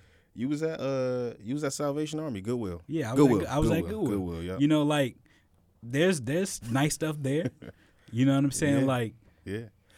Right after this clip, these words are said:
Speaker 1: I
Speaker 2: you
Speaker 1: mean,
Speaker 2: know, there's stuff that you buy
Speaker 1: Yeah.
Speaker 2: for whatever that
Speaker 1: Of
Speaker 2: I
Speaker 1: course,
Speaker 2: get
Speaker 1: man.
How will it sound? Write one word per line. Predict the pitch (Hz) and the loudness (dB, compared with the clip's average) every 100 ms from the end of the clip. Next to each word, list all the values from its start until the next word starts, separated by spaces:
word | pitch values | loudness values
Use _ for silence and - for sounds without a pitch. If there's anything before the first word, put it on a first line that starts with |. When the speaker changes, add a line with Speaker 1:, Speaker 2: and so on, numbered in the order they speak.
| - | -4
Speaker 1:
I | 151 | 4
Speaker 2:
you | |
Speaker 1:
mean, | 151 | 4
Speaker 2:
know, | 123 110 | 4 4
there's | 160 | 2
stuff | - 185 170 | 2 0 4
that | 143 | 2
you | 131 226 | 4 2
buy | 143 139 135 131 - _ | 4 2 0 -6 -10 _
Speaker 1:
Yeah. | 110 95 85 76 | -2 0 -2 -6
Speaker 2:
for | - 135 123 | 0 2 2
whatever | 127 127 123 123 | 2 0 -2 -2
that | 123 113 | -2 0
Speaker 1:
Of | 156 | 0
Speaker 2:
I | |
Speaker 1:
course, | 202 | 2
Speaker 2:
get | 143 | 2
Speaker 1:
man. | 143 | 0